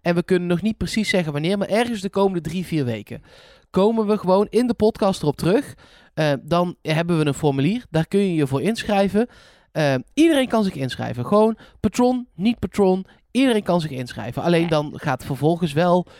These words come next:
Speaker 1: eh, vanuit de keuzes die er gemaakt moeten worden, gaan, gaat de hoogste tier bij het patrons gaat voor, dan de zes dollar, dan de drie dollar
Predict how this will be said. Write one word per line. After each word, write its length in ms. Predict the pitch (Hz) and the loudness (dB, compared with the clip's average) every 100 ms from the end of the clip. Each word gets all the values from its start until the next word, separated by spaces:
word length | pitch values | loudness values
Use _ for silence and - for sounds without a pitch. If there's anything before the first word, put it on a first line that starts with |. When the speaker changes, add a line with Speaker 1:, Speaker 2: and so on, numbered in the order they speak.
| - - | -20 -12
Speaker 1:
eh, 280 | - 135 127 123 | -2 0 0 -2
vanuit 560 | - - 139 131 135 - _ _ _ | -8 -4 -2 0 -2 -4 _ _ _
de 140 | 139 - | -4 2
keuzes 340 | 180 190 170 | 2 2 0
die 120 | 165 | -2
er 60 | 143 | -2
gemaakt 320 | 139 139 185 | 0 0 0
moeten 200 | 240 233 | -2 0
worden, 340 | 214 220 247 311 - _ | 4 4 4 0 -8 _
gaan, 440 | - 131 127 123 - _ _ | -4 -2 -2 -6 -12 _ _
gaat 220 | 117 120 | -4 -2
de 60 | 127 | 0
hoogste 380 | 147 170 - 151 | 2 2 0 -4
tier 220 | 151 139 | 0 0
bij 100 | 120 | 0
het 80 | - | -2
patrons 440 | 135 196 233 262 | -2 2 2 0
gaat 220 | - 202 | -4 -4
voor, 280 | - 175 180 | 0 0 2
dan 180 | 151 190 | 0 -2
de 60 | |
zes 240 | 185 170 165 | -2 -2 0
dollar, 240 | 160 151 | 0 0
dan 160 | 139 170 | 0 -2
de 80 | 180 | -4
drie 180 | 160 | -4
dollar 300 | 156 143 143 | -4 -2 -2